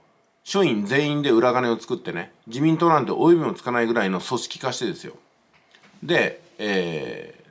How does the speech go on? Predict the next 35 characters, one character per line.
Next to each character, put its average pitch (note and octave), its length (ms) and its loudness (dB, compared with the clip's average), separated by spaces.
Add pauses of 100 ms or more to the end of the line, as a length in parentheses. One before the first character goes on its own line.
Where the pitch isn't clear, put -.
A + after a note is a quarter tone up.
(100)
ー、 - 60 -20
自 C#3 120 0
分 F3+ 140 4
た D3+ 80 2
ち - 80 -8
で C#3 80 0
犯 B2+ 240 0
罪 A#2+ 100 4
を A#2 60 6
犯 A#2 180 0
し - 60 -10
て A#2+ 60 0
お A2 60 0
き G#2+ 80 -6
な A2+ 120 0
が B2 80 0
ら、 D#3+ 280 2 (1120)
犯 C3+ 240 -4
罪 A#2 160 4
者 D#3 160 4
を - 240 0 (380)
街 A#2+ 300 -2
に G2 120 0
探 G#2+ 240 0
し G#2+ 140 -4
に G#2+ 80 -2
行 F#2+ 80 -6
っ - 20 -18
て - 100 -16
る D2+ 100 -12
っ - 20 -18
て - 160 -16
い - 20 -12
う D#2 60 -10
ね。 A#2 180 -8